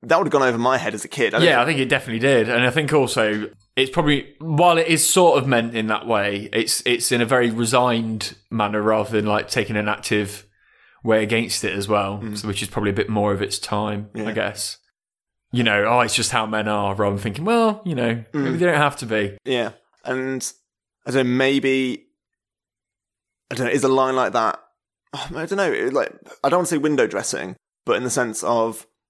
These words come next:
Speaker 1: for kids, because we weren't gonna understand it as kids,
Speaker 2: Mm.
Speaker 1: it, it would mean nothing to us.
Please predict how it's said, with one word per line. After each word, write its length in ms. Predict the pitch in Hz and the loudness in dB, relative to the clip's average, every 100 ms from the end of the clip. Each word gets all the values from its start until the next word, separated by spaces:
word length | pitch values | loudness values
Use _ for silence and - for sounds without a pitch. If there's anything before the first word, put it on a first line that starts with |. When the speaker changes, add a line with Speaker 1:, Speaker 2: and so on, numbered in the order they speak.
| _ - | _ -8
Speaker 1:
for 140 | 127 | -6
kids, 720 | - 147 131 101 - - - - _ _ _ _ _ - | -6 0 2 0 -4 -10 -10 -12 _ _ _ _ _ -12
because 220 | 117 123 | -6 -4
we 180 | 113 131 | 0 0
weren't 180 | 127 120 | 0 2
gonna 100 | 123 | 0
understand 300 | 120 - 113 | 0 -2 -2
it 100 | - | -2
as 80 | 107 | -6
kids, 480 | - 110 64 - - | -4 -2 -2 -6 -4
Speaker 2:
Mm. 420 | 120 110 101 104 _ _ _ - | -2 -2 -6 -14 _ _ _ -8
Speaker 1:
it, 220 | 107 - | -8 -2
it 80 | 120 | -2
would 180 | 113 | 0
mean 260 | 113 113 113 | 0 0 0
nothing 280 | 110 113 110 | -4 -6 -8
to 240 | - 107 | -4 -4
us. 400 | 64 60 - - | -4 -6 -8 -10